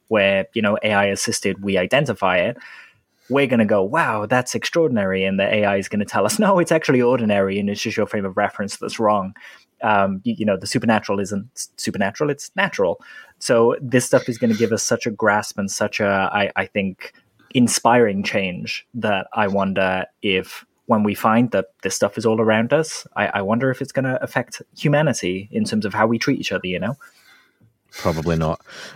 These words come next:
Speaker 2: Um, <laughs> total pessimist. Um, Graham, speaking of pessimism, um, you brought up something in the private chat here. No secrets, but did you want to mention that on the actual audio or stream?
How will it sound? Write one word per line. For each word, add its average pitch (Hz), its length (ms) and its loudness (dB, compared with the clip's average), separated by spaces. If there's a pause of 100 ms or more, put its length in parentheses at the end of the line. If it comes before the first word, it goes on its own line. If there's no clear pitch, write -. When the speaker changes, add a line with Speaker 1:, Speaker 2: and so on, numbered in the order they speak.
Speaker 2:
Um, 92 320 2 (800)
<laughs> - 720 -6
total 123 420 0
pessimist. 107 540 -2 (240)
Um, 123 140 -2
Graham, 135 500 0 (160)
speaking - 320 -2
of 117 80 0
pessimism, 110 580 2 (320)
um, 110 160 0
you 117 220 2
brought 123 240 2
up 117 120 -6
something 110 360 -2
in 104 160 0
the 101 80 2
private 107 500 0
chat 104 320 0
here. 107 340 -2 (120)
No 117 160 2
secrets, - 440 0
but 110 200 0
did - 180 -8
you 113 100 2
want 113 220 0
to 104 80 0
mention 95 360 -2
that 107 180 2
on 92 240 0
the 90 80 0
actual 92 440 0
audio 95 280 2
or 98 100 4
stream? 107 460 0